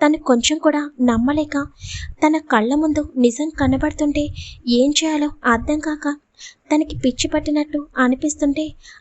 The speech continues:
అలాగే సోఫా వెనక్కి వాలి కళ్ళు మూసుకుంటుంది. రామ్మూర్తి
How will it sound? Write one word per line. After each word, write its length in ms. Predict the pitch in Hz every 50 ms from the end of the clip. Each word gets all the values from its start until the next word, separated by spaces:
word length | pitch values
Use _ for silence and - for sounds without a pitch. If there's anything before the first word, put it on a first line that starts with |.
| _ - -
అలాగే 480 | 247 240 254 285 320 - 320 302 302 -
సోఫా 540 | - - - - 262 247 262 - - 302 294 302 277
వెనక్కి 400 | 262 254 233 247 262 262 - 311
వాలి 280 | 302 294 285 302 302 - - -
కళ్ళు 240 | 269 233 233 262 277
మూసుకుంటుంది. 640 | 285 302 294 - - 285 285 277 285 269 277 277 - _ _ _ _ _ _ _ _ _ _ _ - - - - - 240
రామ్మూర్తి 580 | 247 240 220 226 254 277 311 320 - 311 302